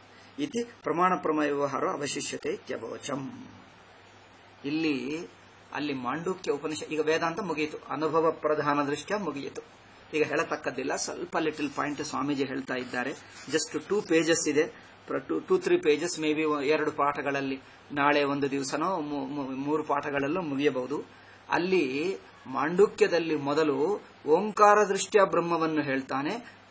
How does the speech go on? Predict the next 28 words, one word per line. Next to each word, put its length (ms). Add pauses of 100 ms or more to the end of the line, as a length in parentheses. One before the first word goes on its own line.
ಬ್ರಹ್ಮದೃಷ್ಟ್ಯ 680
ಬ್ರಹ್ಮವನ್ನು 540
ಹೇಳ್ತಾನೆ. 600 (260)
ಅಂದ್ರೆ 240
ಅಭಿಧಾನ 580 (200)
ಅಭಿಧೇಯ, 480 (300)
ಈ 120
ಅಭಿಧಾನ 600 (120)
ಅಭಿಧೇಯ 520
ಭಾವವನ್ನು 960
ಸ್ವಲ್ಪ 260
ಹೇಳಬೇಕು. 600 (360)
ಆ, 40 (200)
ನಮಗೆ, 340
ಆ, 920
ಎಷ್ಟಾಗುತ್ತದೋ, 800
ಎಷ್ಟಾದರೆ 480
ಅಷ್ಟು 220
ನಾಳೆ 260
ಹೇಳೋಣ. 340 (520)
ಇದು 80
ಹೇಳಿಬಿಟ್ರೆ 600
ಅನುಭವ 300
ಪ್ರಧಾನ 380
ದೃಷ್ಟ್ಯ 320
ಮುಗಿಯುತ್ತದೆ, 580
ಮೇನ್ 340
ವೇದಾಂತದ 540